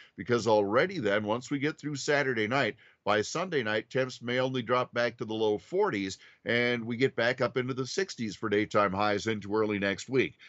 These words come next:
Out across farm fields, not a lot we can do to protect things. But, of course, with the harvest well underway,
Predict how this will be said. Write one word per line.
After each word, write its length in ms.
Out 80
across 340
farm 340
fields, 380
not 140
a 80
lot 220
we 80
can 140
do 100
to 80
protect 420
things. 400
But, 160
of 80
course, 260
with 140
the 100
harvest 420
well 440
underway, 540